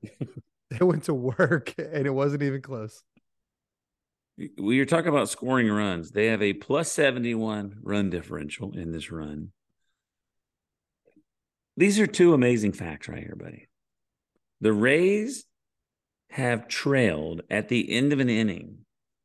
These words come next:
Speaker 2: six times in one hundred and seventeen innings. That's how dominant they are. And here's another one.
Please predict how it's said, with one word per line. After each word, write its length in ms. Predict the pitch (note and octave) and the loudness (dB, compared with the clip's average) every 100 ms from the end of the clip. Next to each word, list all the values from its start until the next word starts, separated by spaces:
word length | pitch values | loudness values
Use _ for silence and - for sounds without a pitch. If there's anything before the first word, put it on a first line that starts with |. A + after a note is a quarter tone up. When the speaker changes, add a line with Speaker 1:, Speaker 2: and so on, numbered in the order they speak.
| _ | _
Speaker 2:
six 580 | - - - E3+ - - | -12 -6 -4 -4 -4 -6
times 720 | - C3 A2+ F2+ F2 - - _ _ _ _ _ _ _ _ _ | 0 0 2 -2 -8 -18 -20 _ _ _ _ _ _ _ _ _
in 240 | A2 A2+ G2 | 2 4 6
one 220 | G#2+ A#2+ | 4 4
hundred 380 | A2+ A#2+ A2+ G2+ | 2 2 2 2
and 120 | G2 | -2
seventeen 680 | - G#2 G2+ G2+ F#2 G2+ F#2 | -4 -4 -2 -4 -6 -8 -6
innings. 440 | F2 - - - _ _ _ _ _ _ _ _ | -8 -12 -16 -20 _ _ _ _ _ _ _ _
That's 240 | B2+ C3 | 0 0
how 140 | - A#2 | 2 0
dominant 560 | G#2+ G2 G2 F#2 D#2 | 2 2 2 -2 -6
they 80 | - | -12
are. 240 | - - _ _ _ _ - _ _ - | -16 -18 _ _ _ _ -20 _ _ -8
And 100 | - | -2
here's 200 | C3+ B2 | 0 2
another 320 | B2+ C#3+ A2+ | 4 4 2
one. 160 | - | -2